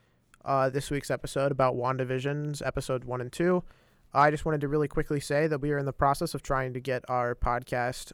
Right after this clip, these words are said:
onto our campus's local radio, like, network. So the day that we release these episodes might change, and we will keep you guys posted and up to date on that as much as we can. So without further ado, let's get into episode one of WandaVision.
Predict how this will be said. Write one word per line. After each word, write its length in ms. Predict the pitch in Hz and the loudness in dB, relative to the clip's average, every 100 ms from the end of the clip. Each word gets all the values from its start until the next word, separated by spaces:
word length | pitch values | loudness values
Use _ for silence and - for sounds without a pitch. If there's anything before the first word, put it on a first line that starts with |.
| - | -6
onto 720 | 127 127 127 - 123 120 127 - - _ _ _ _ - | -2 -2 -4 -4 -2 -2 -4 -8 -18 _ _ _ _ 2
our 180 | 131 | 2
campus's 800 | 131 160 147 143 139 139 135 131 | 4 2 2 0 0 2 0 -2
local 380 | 135 131 135 135 | 0 0 2 0
radio, 580 | 131 131 131 127 127 131 - - | 0 0 2 2 0 -2 -12 -8
like, 260 | 127 117 - | -4 -4 -2
network. 560 | 135 131 151 170 - - _ | -2 2 2 2 -2 -20 _
So 420 | - 139 131 131 127 | -4 2 4 4 2
the 100 | 123 | 2
day 220 | 151 175 | 4 4
that 100 | 165 | 4
we 140 | 170 | 2
release 340 | 147 139 147 151 | 2 2 0 0
these 160 | 143 | 0
episodes 540 | 143 - - 170 170 131 | 0 0 2 2 2 0
might 280 | 120 139 | 0 0
change, 440 | - 131 143 180 175 | -2 -2 0 -2 -4
and 160 | 127 | -4
we 80 | 139 | 0
will 100 | 147 | 0
keep 180 | 139 139 | -2 -4
you 80 | 135 | -2
guys 200 | 131 127 | -2 0
posted 400 | - 127 - 117 | 0 0 -2 -4
and 100 | 117 | -2
up 140 | 117 | -4
to 60 | - | -4
date 120 | 117 | -2
on 120 | 113 | -2
that 120 | 117 | -2
as 100 | 117 | -4
much 200 | 123 117 | -2 -4
as 100 | 117 | -4
we 100 | 120 | -6
can. 300 | 107 104 107 - _ _ _ _ _ | -4 -4 -4 -8 _ _ _ _ _
So 300 | - 196 202 | 6 8 8
without 280 | - 185 151 | 6 2 4
further 240 | 180 170 160 | 4 4 4
ado, 320 | 165 190 190 - - - _ _ - | 6 4 4 -4 -20 -20 _ _ 2
let's 240 | 156 - | 2 2
get 160 | 170 156 | 2 2
into 320 | 151 156 151 | 2 2 2
episode 340 | - 151 160 | 0 2 2
one 240 | 131 135 139 | 2 0 0
of 100 | 123 | 0
WandaVision. 760 | 123 131 120 127 131 127 | 0 0 0 -2 -2 -4